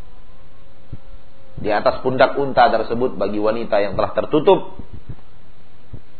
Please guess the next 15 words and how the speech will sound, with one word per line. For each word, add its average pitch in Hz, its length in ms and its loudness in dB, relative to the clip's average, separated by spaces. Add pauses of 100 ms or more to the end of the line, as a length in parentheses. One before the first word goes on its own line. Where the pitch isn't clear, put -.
(600)
Dikirain 139 320 4
Aisyah 143 400 2
ada 123 80 4
di 120 160 2
atas, 123 400 2 (240)
pasukan 117 400 2
bergerak, 110 320 4
ternyata 104 440 -2
Aisyah 104 200 -4
tertidur. - 480 -4 (2750)
Kemudian 131 320 4
lewatlah 123 400 6
Safwan 120 320 2
bin 113 80 0
Mu'attal 110 680 2